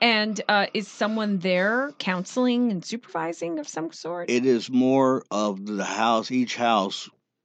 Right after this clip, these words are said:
Speaker 2: governs themselves.
Speaker 1: Really?
Speaker 2: So everybody looks at
Speaker 1: Everybody
Speaker 2: each other. Everybody,
Speaker 1: agrees.
Speaker 2: everybody helps each other, and everybody agrees and follows the rules of the Oxford House's rules. And then each house does their own thing
Speaker 1: Mm-hmm.
Speaker 2: and keeps within each other,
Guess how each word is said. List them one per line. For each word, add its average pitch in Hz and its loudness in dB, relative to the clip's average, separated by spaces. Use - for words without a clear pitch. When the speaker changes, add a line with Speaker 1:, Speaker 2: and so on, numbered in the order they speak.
Speaker 2:
governs 101 0
themselves. 90 -6
Speaker 1:
Really? 330 -4
Speaker 2:
So - -6
everybody 101 2
looks 101 -2
at 98 -4
Speaker 1:
Everybody 311 2
Speaker 2:
each 277 -2
other. 240 0
Everybody, 127 6
Speaker 1:
agrees. - -2
Speaker 2:
everybody 123 4
helps 117 -2
each 117 -4
other, 110 0
and 95 -4
everybody 104 -2
agrees 101 -4
and 92 -6
follows 101 0
the 110 -8
rules 110 -2
of 101 0
the 101 0
Oxford 101 -2
House's 90 -6
rules. 87 -6
And 90 -2
then 90 -2
each 101 -4
house 92 -2
does 90 -6
their 92 -6
own 87 -6
thing 87 -8
Speaker 1:
Mm-hmm. 220 -2
Speaker 2:
and 180 -2
keeps 98 -6
within 85 -8
each 90 -8
other, 87 -6